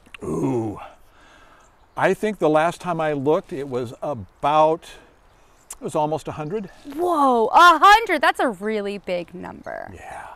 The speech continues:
Speaker 1: He's been on lots of searches, and he's found a few people.
Speaker 2: That's so great.
Speaker 1: You know, it's really hard when we're out in the woods. There's a lot of woods and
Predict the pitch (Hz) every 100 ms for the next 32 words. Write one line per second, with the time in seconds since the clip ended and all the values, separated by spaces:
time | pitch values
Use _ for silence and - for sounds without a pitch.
0 | - _ _ - _ _ 147 135 143 139
1 | 127 117 104 95 104 107 - 107 - -
2 | 87 82 92 - - - _ - _ 226
3 | 311 320 - 311 330 294 - 220 - 135
4 | - 78 - _ _ - 494 - 254 214
5 | - 190 185 196 208 202 185 202 240 165
6 | - 131 156 233 233 - 214 170 156 208
7 | - - - 160 151 135 135 185 247 254
8 | 214 196 170 156 117 107 104 127 180 240
9 | 240 196 202 277 269 - _ _ _ _
10 | - - 175 160 139 135 123